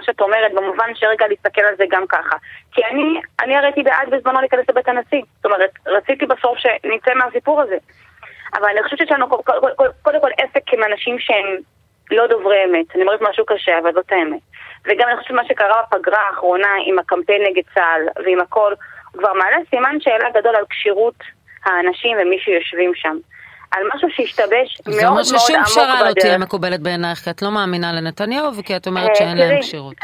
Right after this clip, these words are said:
Speaker 1: אני לא מאמינה בגלל ש-, אה, מאופ-, באופן מוס-, מושכל, לא בגלל תחושת בטן. אני כן גם רוצה לומר שיש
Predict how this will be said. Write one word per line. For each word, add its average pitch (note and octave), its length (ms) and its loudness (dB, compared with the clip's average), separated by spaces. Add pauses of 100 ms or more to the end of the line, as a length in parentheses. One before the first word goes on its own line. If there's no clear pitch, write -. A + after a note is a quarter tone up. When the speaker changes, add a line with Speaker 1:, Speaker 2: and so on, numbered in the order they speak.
(120)
Speaker 1:
אני A3+ 300 2
לא B3 100 2
מאמינה B3+ 480 0
בגלל A3+ 280 2
ש-, - 100 -2
אה, G3+ 720 4
מאופ-, G#3+ 280 0
באופן A#3+ 260 0
מוס-, - 340 -4
מושכל, A#3+ 440 0
לא G#3+ 140 2
בגלל G#3 160 -2
תחושת F#3+ 420 -4
בטן. F#3 400 0 (680)
אני G3 200 0
כן C4+ 200 2
גם D4 120 2
רוצה B3+ 240 0
לומר D#4+ 400 2
שיש B3 640 0